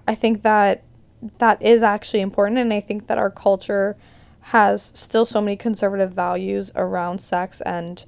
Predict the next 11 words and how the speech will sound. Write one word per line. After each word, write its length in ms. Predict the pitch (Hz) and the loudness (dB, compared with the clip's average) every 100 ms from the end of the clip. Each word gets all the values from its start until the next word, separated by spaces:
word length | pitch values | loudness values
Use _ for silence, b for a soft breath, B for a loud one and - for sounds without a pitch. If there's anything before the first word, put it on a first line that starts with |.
| b b b b - | b b b b -14
discussions 600 | 214 - 190 190 214 214 | -10 -4 -4 -2 -4 0
around 380 | 233 226 233 226 | 2 4 4 4
that 340 | 226 220 214 | 4 4 2
that 320 | - 190 185 185 | -2 -2 -2 -2
we 160 | 202 | -4
almost 260 | 175 185 - | -4 -6 -6
don't 220 | - 202 | -6 -4
wanna 200 | - 175 | -6 -6
admit 300 | 160 156 156 | -8 -8 -2
it. 380 | 196 269 - - b b b b b _ _ _ _ - - _ - _ _ _ _ | 0 0 -4 -20 b b b b b _ _ _ _ -20 -20 _ -20 _ _ _ _
And 840 | 202 208 202 202 202 202 208 202 - | -2 0 0 0 0 0 -2 -4 -8